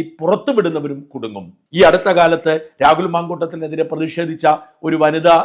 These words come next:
നേതാവിൻ്റെ ചാറ്റ് ഞാൻ മുഴുവൻ കണ്ടു. ഞാൻ ഞെട്ടിപ്പോയി. അവരുടെ ആദർശ പ്രസംഗം കണ്ടപ്പോൾ എനിക്ക് തന്നെ ലജ്ജ തോന്നി. ഇത്തരത്തിൽ രാഹുൽ മാങ്കൂട്ടത്തിലിനെ കിട്ടുമെന്ന് കരുതി അപ്രോച്ച് ചെയ്ത് പിന്നീട് നിരാശരായി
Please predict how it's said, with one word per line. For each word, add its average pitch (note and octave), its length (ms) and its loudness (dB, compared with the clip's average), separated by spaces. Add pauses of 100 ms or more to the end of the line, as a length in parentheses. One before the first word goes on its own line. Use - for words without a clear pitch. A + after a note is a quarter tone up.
(100)
നേതാവിൻ്റെ D#3 500 0 (120)
ചാറ്റ് D#3 300 0
ഞാൻ D3+ 160 -8
മുഴുവൻ E3 260 0 (100)
കണ്ടു. D3 260 -6 (560)
ഞാൻ E3 180 -2
ഞെട്ടിപ്പോയി. C3 440 -6 (520)
അവരുടെ D#3+ 220 4 (120)
ആദർശ E3+ 280 0 (100)
പ്രസംഗം D#3+ 400 -10
കണ്ടപ്പോൾ D3 380 -2 (460)
എനിക്ക് G3 300 -2
തന്നെ D#3+ 160 -2 (100)
ലജ്ജ C3+ 200 -8 (100)
തോന്നി. F#2+ 260 -20 (440)
ഇത്തരത്തിൽ C4 520 2 (400)
രാഹുൽ G#3+ 380 6
മാങ്കൂട്ടത്തിലിനെ B3 720 0 (120)
കിട്ടുമെന്ന് B3 600 0
കരുതി D3 320 2 (540)
അപ്രോച്ച് A3+ 460 4 (100)
ചെയ്ത് D#3 280 4 (680)
പിന്നീട് C4 440 2 (220)
നിരാശരായി G3 680 2